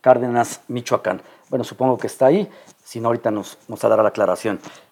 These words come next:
Eh, bueno, pues continuando con el segmento de nuestro programa En Pos de la Palabra, en voz de, vamos a dejarles unos audios en voz de Saraí Esther Rivera.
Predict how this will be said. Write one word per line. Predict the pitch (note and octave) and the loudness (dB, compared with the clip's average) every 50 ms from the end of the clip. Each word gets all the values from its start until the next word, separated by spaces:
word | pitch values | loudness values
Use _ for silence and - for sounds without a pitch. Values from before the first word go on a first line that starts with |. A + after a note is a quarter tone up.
| _ | _
Eh, | - - A2+ A2 | -12 -10 -6 2
bueno, | B2 E3 G3+ A3 | 6 6 8 8
pues | G3+ - - | 6 6 6
continuando | - E3 E3 F#3 G#3 B3 C4 C4+ C4 | 4 4 6 8 8 10 10 10 10
con | - G#3 F#3 E3+ D#3+ D#3+ D#3 D3+ C#3+ C#3+ D3+ - - - | 10 8 8 10 8 6 6 4 4 2 0 -4 -6 -4
el | C#3 C3 B2+ B2+ B2+ B2 B2 A#2+ A#2+ A#2+ A#2+ A#2 A#2 A2+ G#2+ | 0 2 4 4 2 0 -2 -2 -4 -4 -4 -4 -6 -8 -6
segmento | - - C#3 C3+ E3 F#3+ F3 F3 - C#3+ C#3+ C#3+ - - - | -6 -4 0 2 2 2 4 4 4 4 4 2 -2 -10 -8
de | A2 A#2 A2+ | -6 -6 -6
nuestro | A2+ - - B2+ | -6 -6 -6 -2
programa | - B2+ C3 C#3+ C#3+ C#3+ D3 - - - | 6 8 10 10 10 8 6 4 0 -6
En | B2+ A2+ | -10 -8
Pos | - - C3+ B2+ | -4 -2 2 4
de | C#3+ C3+ | 6 6
la | C3+ B2+ | 8 10
Palabra, | - D#3+ E3 E3+ E3+ F3+ G#3 G3 - - - - - - - _ _ _ _ _ - | 12 12 12 12 12 12 12 12 10 4 -14 -20 -20 -20 -20 _ _ _ _ _ -2
en | C#3+ C#3+ C#3+ | 0 6 10
voz | D#3+ F3+ F3+ D3 D3+ | 10 10 10 10 10
de, | G3 A3+ A#3+ A3 - - - - _ | 12 12 12 10 8 0 -10 -16 _
vamos | - E3 G3 G#3+ G3 - - | 2 4 4 4 2 0 0
a | |
dejarles | D3+ C#3+ - E3 F#3 F3 - E3+ | 0 2 2 0 0 0 -2 -2
unos | E3+ D#3+ - | -2 4 8
audios | E3+ F3 E3+ D#3 D#3+ F3+ E3+ - - - | 8 8 10 8 6 6 4 2 -4 -6
en | - B2+ C3 | -4 0 4
voz | C#3 D3+ D3 C#3+ | 6 6 6 6
de | D3 D3 D3 E3 - - | 6 6 6 4 2 -4
Saraí | - - - C#3 C3 A#2+ B2 C#3 D3 E3 - - | -10 0 2 4 4 4 4 4 2 0 -2 -6
Esther | B2+ - - - C3+ C#3+ | -10 -10 0 2 2 4
Rivera. | D3+ D3 F3+ F#3+ G3 G3 F#3+ | 4 6 8 10 10 10 10